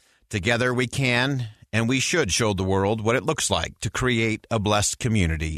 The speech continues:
and prove the possibility and reality of Doctor Martin Luther King's vision. Again, our goal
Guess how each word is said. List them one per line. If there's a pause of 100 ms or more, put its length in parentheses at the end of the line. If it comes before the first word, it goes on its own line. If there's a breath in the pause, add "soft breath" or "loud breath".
and
prove
the
possibility
and
reality
of
Doctor
Martin
Luther
King's
vision. (840)
Again, (180)
our
goal